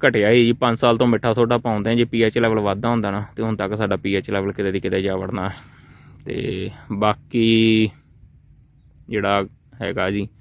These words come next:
ਬਹੁਤੀ ਜ਼ਿਆਦਾ ਡੋਜ਼ ਨਾ ਵਧਾਇਓ, ਇੱਕ ਕਿਲੋ ਤੋਂ ਬਸ ਇਹਦੀ ਡੋਜ਼ ਨਾ ਵਧਾਇਓ।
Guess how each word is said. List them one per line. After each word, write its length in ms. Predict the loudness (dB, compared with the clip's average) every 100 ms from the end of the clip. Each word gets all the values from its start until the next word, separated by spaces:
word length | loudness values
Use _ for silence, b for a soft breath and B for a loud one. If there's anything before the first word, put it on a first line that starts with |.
| b b b b -2
ਬਹੁਤੀ 380 | 6 8 8 6
ਜ਼ਿਆਦਾ 220 | 6 6
ਡੋਜ਼ 280 | 4 2 0
ਨਾ 100 | -2
ਵਧਾਇਓ, 340 | 0 0 0 -8 -8
ਇੱਕ 200 | -6 -4
ਕਿਲੋ 240 | -2 2 2
ਤੋਂ 80 |
ਬਸ 220 | 2 2 2
ਇਹਦੀ 140 | 0
ਡੋਜ਼ 280 | 0 -2 -2
ਨਾ 100 | -4
ਵਧਾਇਓ। 320 | -2 -2 -4